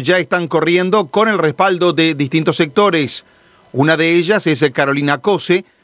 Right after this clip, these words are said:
que ahora logró el apoyo a su postulación del Partido Socialista, y el otro es el médico Álvaro Villar, ex director del Hospital Maciel, que tiene el respaldo del grupo de Mario Vergara.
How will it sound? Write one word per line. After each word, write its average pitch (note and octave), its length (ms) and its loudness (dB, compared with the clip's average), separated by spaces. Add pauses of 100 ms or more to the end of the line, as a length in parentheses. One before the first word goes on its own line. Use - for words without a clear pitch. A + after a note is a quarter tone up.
(120)
que D#3+ 140 2
ahora E3 320 2
logró D#3+ 340 2
el D#3+ 80 2
apoyo D#3+ 400 0
a D3+ 60 0
su D#3+ 160 -4
postulación E3 580 0
del F#3+ 160 0
Partido D3+ 400 -2
Socialista, E3+ 680 -2 (380)
y B2+ 140 -2
el E3 80 2
otro F#3+ 560 0
es E3 220 -4
el E3 100 2
médico E3 540 0
Álvaro D#3+ 340 0
Villar, F3 500 0 (340)
ex D#3+ 300 -2
director D#3 440 0
del D#3+ 100 0
Hospital D3 380 -2
Maciel, F#3 520 0 (340)
que D#3+ 80 2
tiene G3 200 0
el G3+ 80 0
respaldo F#3 580 0
del D#3+ 180 0
grupo F#3 400 0
de E3 200 0
Mario D#3+ 420 0
Vergara. D3+ 680 -2